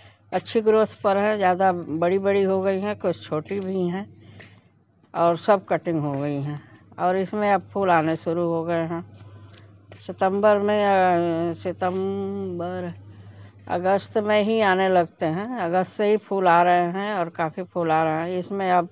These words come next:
थोड़ा सा आ रहा है कि ये कटिंग लगाई थी और जल्दी ही लगाई है, ये पुरानी कटिंग नहीं है। और देखिए हर एक कटिंग हो गई है।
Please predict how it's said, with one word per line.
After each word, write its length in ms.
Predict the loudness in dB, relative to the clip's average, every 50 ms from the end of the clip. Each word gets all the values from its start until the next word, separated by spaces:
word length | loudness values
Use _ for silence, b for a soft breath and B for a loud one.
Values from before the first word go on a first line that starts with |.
| -10 _ -8 -4
थोड़ा 180 | -2 -2 -2
सा 160 | -2 -2 -2 0
आ 180 | 0 0 0
रहा 240 | 2 0 0 0 0
है 120 | -2 -4 -6 B B B B B B B B _
कि 60 | -4 -4
ये 80 | -2
कटिंग 420 | 0 0 0 0 0 0 0 2 4
लगाई 360 | 4 4 6 4 4 2 0
थी 260 | -4 -6 -6 -4 -2
और 220 | 0 0 0 2
जल्दी 320 | 2 0 0 0 0 0 0
ही 220 | 0 2 2 2
लगाई 440 | 4 4 4 4 2 2 0 -2 -2
है, 140 | -4 -6 -8 -10 -14 B B B B B B B B B B B B B B B -18 -14 -12
ये 60 | -12
पुरानी 420 | -6 -2 2 2 4 4 2 0
कटिंग 420 | 0 -2 -2 -2 -2 -2 -2 0 0
नहीं 260 | 0 0 0 -2 -2
है। 280 | -4 -4 -6 -6 -4 -4
और 100 | -2 -2
देखिए 280 | -2 -2 -2 0 -2
हर 260 | 0 4 4 4 4
एक 160 | 4 2 0 -2 -2 -2
कटिंग 300 | -2 0 0 0 0 0
हो 200 | 0 0 0 -2
गई 180 | -2 -4 -4
है। 200 | -6 -8 -10 -12